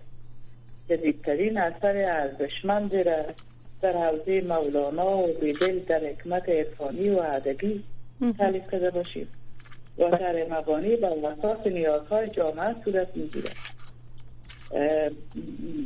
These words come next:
Speaker 1: فکر می‌کنم که، اه،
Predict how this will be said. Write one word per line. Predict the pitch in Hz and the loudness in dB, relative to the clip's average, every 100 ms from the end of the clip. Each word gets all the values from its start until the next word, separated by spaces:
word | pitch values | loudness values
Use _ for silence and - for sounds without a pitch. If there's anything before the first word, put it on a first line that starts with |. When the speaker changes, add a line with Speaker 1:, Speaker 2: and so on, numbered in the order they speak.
| 262 - - | -6 -4 0
Speaker 1:
فکر | 196 190 | 2 2
می‌کنم | 190 196 220 214 208 | 0 0 2 2 2
که، | 220 214 214 - - - - - - | 2 0 0 -10 -10 -10 -8 -8 -4
اه، | 147 135 135 135 55 53 55 - 55 50 | 0 0 2 0 0 0 -2 -2 -2 -2